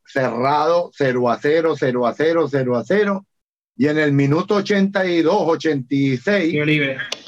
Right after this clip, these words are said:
Speaker 1: un tiro libre de Bustos, que es un experto en tiro libre, y ese día el árbitro le dio como cinco tiros libres a, a jugador Bustos, y en la última nos,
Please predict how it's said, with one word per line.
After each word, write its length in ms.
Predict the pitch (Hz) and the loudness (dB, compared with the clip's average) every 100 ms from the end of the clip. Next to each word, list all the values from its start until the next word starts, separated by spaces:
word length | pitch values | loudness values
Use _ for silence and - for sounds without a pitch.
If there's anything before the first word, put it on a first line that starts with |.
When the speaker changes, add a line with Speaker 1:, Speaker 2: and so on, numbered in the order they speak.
| - _ _ _ | -20 _ _ _
Speaker 1:
un 180 | 143 147 | -4 -2
tiro 280 | 175 180 185 | 0 2 2
libre 420 | 190 196 170 156 | 2 2 2 2
de 160 | 143 | 0
Bustos, 640 | 139 196 - - 180 143 _ _ - | 0 0 -2 -6 -8 -8 _ _ -4
que 120 | 123 | -2
es 80 | 113 | 0
un 140 | 156 | 0
experto 520 | 160 - 190 147 160 | -2 -2 -4 -2 -2
en 140 | 139 120 | -2 0
tiro 240 | 147 185 | 0 2
libre, 340 | 180 175 202 | 2 2 4
y 140 | 190 147 | 4 2
ese 260 | 135 160 | 2 0
día 220 | 156 165 175 | 2 2 2
el 80 | |
árbitro 420 | 165 165 185 185 196 | 0 0 -2 -2 0
le 180 | 165 | 2
dio 280 | 143 139 160 | 2 2 0
como 260 | 165 175 135 | -2 -6 -4
cinco 400 | 180 175 160 160 | -4 -4 -2 -2
tiros 300 | 156 156 160 | 0 2 2
libres 400 | 151 151 156 143 _ _ _ - | 0 2 0 -2 _ _ _ -6
a, 340 | 110 120 117 | -2 0 0
a 60 | 110 | 0
jugador 480 | 123 117 113 123 139 | 0 0 2 0 0
Bustos, 520 | 170 160 - 220 220 | -2 -2 -2 0 2
y 80 | 143 | 2
en 140 | 127 | 0
la 140 | 120 | 0
última 640 | 110 113 135 202 226 240 - | 2 0 0 -2 -2 -4 -4
nos, 280 | 120 113 | 0 0